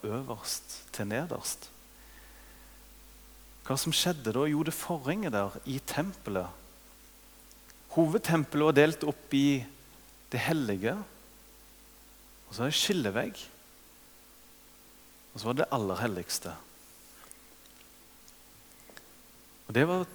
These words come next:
symbolet på Guds nærvær. Og der kom Gud akkurat når, eller Jesus akkurat når han døde. Så sier det bare, tjo!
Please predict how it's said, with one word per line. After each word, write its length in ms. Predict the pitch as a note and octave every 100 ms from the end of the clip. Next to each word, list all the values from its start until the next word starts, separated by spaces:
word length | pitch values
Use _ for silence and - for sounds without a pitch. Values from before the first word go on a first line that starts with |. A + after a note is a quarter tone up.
| - -
symbolet 560 | - D#3 C3 C#3+ A3+ F3+
på 160 | - C3
Guds 300 | C#3 - C3+
nærvær. 400 | C3 A#2 - - - - - - - - - -
Og 100 | B2+
der 180 | F#3 G#3+
kom 240 | - G3 G3+
Gud 220 | E3 G#3+ -
akkurat 320 | - F3 E3+
når, 220 | E3 E3 -
eller 240 | D#3+ D#3
Jesus 420 | D3 E3+ - D#3+
akkurat 280 | F3+ - D3+
når 120 | D3
han 100 | C#3+ A#2
døde. 180 | C#3 F3+ - - -
Så 140 | - D#3+
sier 320 | - A#3+ E3+
det 80 | C#3
bare, 240 | D3 F3+ -
tjo! 260 | - -